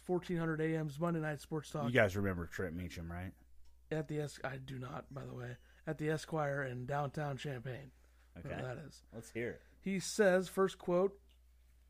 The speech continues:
Speaker 1: "I don't think there's any question that he hasn't performed as well as the fans thought. I think even as he, he thought he would,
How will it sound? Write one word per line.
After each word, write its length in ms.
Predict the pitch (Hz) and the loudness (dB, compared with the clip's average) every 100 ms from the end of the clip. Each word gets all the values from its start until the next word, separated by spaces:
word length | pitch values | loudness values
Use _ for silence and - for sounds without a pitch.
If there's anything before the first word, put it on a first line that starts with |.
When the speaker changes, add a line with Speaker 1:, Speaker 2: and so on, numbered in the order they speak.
| - - - | -20 -20 -4
Speaker 1:
"I 80 | 165 | 2
don't 140 | 175 | 6
think 100 | 190 165 | 6 4
there's 140 | 151 | 2
any 120 | 175 | 4
question 340 | 165 170 170 170 | 4 6 4 4
that 100 | 156 | 0
he 60 | 143 | 4
hasn't 280 | 160 160 | 2 2
performed 320 | 151 139 156 147 | -2 0 0 0
as 120 | 131 | -2
well 220 | 139 147 | 0 0
as 120 | 135 | -2
the 80 | 135 | -6
fans 380 | - 143 135 - | -4 -2 -4 -4
thought. 360 | 147 151 170 - - - - - - - | 2 4 2 0 -20 -20 -20 -20 -20 -8
I 140 | 139 139 | -4 0
think 260 | 160 151 151 | 0 0 0
even 320 | 156 160 156 | 0 2 2
as 240 | 139 127 | 0 -4
he, 220 | - - - | -12 -16 -14
he 240 | 139 165 | -6 -4
thought 320 | 156 160 156 | -2 0 0
he 100 | 147 | 0
would, 360 | 151 151 160 | 2 4 4